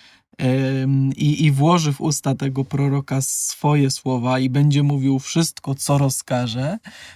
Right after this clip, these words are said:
to jest tam dalej powiedziane, że jeżeli ktoś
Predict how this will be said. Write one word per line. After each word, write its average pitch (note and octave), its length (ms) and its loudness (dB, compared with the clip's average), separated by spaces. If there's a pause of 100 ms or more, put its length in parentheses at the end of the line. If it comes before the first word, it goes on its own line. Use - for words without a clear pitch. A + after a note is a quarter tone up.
to D#3+ 120 2
jest F3+ 240 4
tam F3 200 2
dalej F3 280 2
powiedziane, E3 600 -2
że D3+ 140 0
jeżeli F3 440 2
ktoś - 360 0